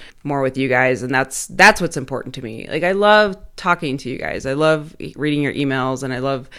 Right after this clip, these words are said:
interacting with you guys on social media. I love, you always see me posting, like, "What are you guys doing this weekend?" Like, I wanna know what is going on with your lives. I love seeing pictures of your animals. <laughs> Um, and I really hope that if you're going to Madison, that you guys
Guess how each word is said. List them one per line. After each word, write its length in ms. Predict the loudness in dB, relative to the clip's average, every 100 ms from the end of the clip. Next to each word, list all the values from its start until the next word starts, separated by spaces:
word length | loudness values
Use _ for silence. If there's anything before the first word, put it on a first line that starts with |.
| -20 -20 -4
interacting 420 | 2 4 2 0
with 140 | -2 -2
you 80 | 0
guys 180 | 0
on 120 | -2 -6
social 320 | -8 -6 0
media. 360 | 2 6 6 6
I 20 |
love, 200 | 2 -4
you 160 | -4 -2 4
always 320 | 4 4 2
see 160 | 0
me 100 | 0
posting, 440 | 2 0 0 0 -2
like, 160 | 0 0
"What 80 |
are 20 | 4
you 60 |
guys 160 | 4 6
doing 200 | 4 4
this 140 | 2
weekend?" 260 | -2 -2 -2
Like, 140 | -2
I 60 | -2
wanna 200 | 0 0
know 260 | 2 2 0 -2
what 160 | -2
is 140 | -2 -2
going 200 | -2 0
on 160 | -2 -4
with 100 | -4
your 140 | 0
lives. 380 | 4 6 4 2
I 60 |
love 200 | -2 -4
seeing 220 | -6 -8 -8
pictures 340 | -10 -10 -8
of 100 | -8
your 120 | -4
animals. 580 | -2 -2 -2 -4 -4 -8 -10 -18 -20 -10 -4
<laughs> 440 | -4 -6 -14 -4 -2 -2 -10 -16 -18 -20 -18 0
Um, 580 | 2 4 2 -2 -6 -12 -20 -8 2
and 140 | 4
I 100 | 4
really 340 | 4 6 6 6
hope 260 | 2 4
that 240 | 6 6 4
if 120 | 2
you're 100 | 0
going 220 | 2 2
to 60 | 2
Madison, 600 | 2 0 -2 -4 -4 -4
that 100 | -6
you 80 |
guys 540 | -4 -2 -4 -6 -12